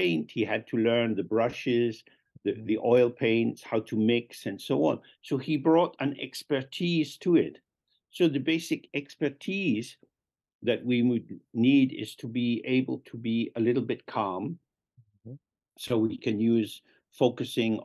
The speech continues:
Speaker 1: on the sensation of the breath at the nostrils, bringing our attention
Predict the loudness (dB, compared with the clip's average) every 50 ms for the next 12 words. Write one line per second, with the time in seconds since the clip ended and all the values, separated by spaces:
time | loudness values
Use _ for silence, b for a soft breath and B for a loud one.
0 | -2 0 0 0 0 -2 -4 -4 -6 -6 -6 -6 -6 -4 -4 -4 -4 -4 -8 -8
1 | -8 -6 -6 -6 -2 -2 0 -2 -2 -4 -6 -10 -10 _ -6 -6 -4 -4 -4 -6
2 | -8 -8 -4 -4 -4 -4 -4 -8 -10 -14 _ _ _ _ _ _ _ _ _ _
3 | _ _ _ _ -16 -10 -6 -2 0 0 0 0 0 0 0 0 0 -2 -2 -2
4 | -4 -2 -2 -4 -6 -10 -12